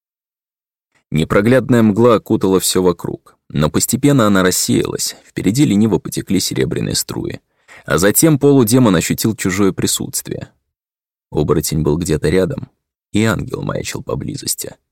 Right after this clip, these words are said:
Значит, тоже добрались. Эмил усмехнулся. Эти двое не были вольны, в отличие от него. Они послушно шли за ритуалом, и тот швырял их из будущего в прошлое.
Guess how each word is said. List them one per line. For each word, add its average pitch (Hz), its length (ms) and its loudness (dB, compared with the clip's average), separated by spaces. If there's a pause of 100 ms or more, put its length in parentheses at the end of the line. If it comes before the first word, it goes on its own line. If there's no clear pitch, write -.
(460)
Значит, 67 460 -4
тоже 92 240 -2
добрались. - 580 -6 (840)
Эмил 82 280 2
усмехнулся. - 760 -8 (500)
Эти 87 240 0
двое 135 280 4
не 127 180 6
были 110 200 4
вольны, 90 500 4
в 82 60 2
отличие 90 500 -2
от - 100 -4
него. 98 420 -2 (260)
Они 69 220 -4
послушно - 480 -2
шли 117 220 -2
за 101 120 0
ритуалом, - 680 -4
и - 80 -8
тот 139 180 0
швырял 107 420 2
их - 140 -6
из 80 140 -2
будущего 98 500 -2
в - 120 -10
прошлое. - 600 -4